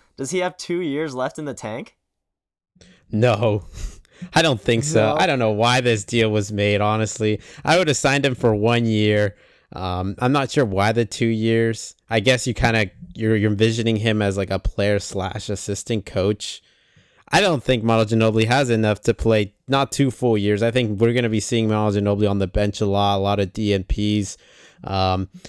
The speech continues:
Speaker 2: I think he's kinda there just, just for playoff and just, uh, sort of like a mentorship role.
Speaker 1: Right,
Speaker 2: He's not gonna
Speaker 1: yeah.
Speaker 2: be a difference maker. The dude can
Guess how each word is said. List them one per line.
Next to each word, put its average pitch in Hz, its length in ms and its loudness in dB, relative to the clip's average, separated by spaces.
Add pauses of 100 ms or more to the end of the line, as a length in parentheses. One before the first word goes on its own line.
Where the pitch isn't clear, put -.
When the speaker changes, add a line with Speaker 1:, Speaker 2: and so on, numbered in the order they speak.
Speaker 2:
I 110 60 -4
think 127 220 0
he's 120 260 0
kinda 127 320 0
there 117 240 2
just, - 560 -4
just - 220 -4
for 110 120 -6
playoff 135 600 0
and 101 340 -2
just, 101 340 -2
uh, 101 300 0 (140)
sort 107 220 0
of 104 80 -4
like 110 140 0
a 110 40 4
mentorship 107 800 0 (220)
role. 98 400 0 (920)
Speaker 1:
Right, 123 220 -2
Speaker 2:
He's 139 160 2
not 185 160 4
gonna 160 140 2
Speaker 1:
yeah. 120 60 0
Speaker 2:
be 117 100 4
a - 20 4
difference 120 380 0
maker. 123 260 2
The 113 120 0
dude 143 200 2
can 123 200 2